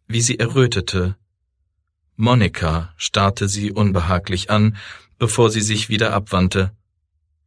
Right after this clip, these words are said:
Kein Grund für eine verräterische Unterhaltung oder erklärende Worte.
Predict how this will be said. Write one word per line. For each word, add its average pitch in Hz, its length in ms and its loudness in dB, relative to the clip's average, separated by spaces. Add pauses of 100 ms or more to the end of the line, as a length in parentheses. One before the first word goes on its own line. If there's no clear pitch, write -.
(120)
Kein 90 340 2
Grund 95 380 2
für 92 300 -2
eine 92 260 0
verräterische 95 760 0
Unterhaltung 95 680 0
oder 95 280 0
erklärende 101 680 0
Worte. 104 440 0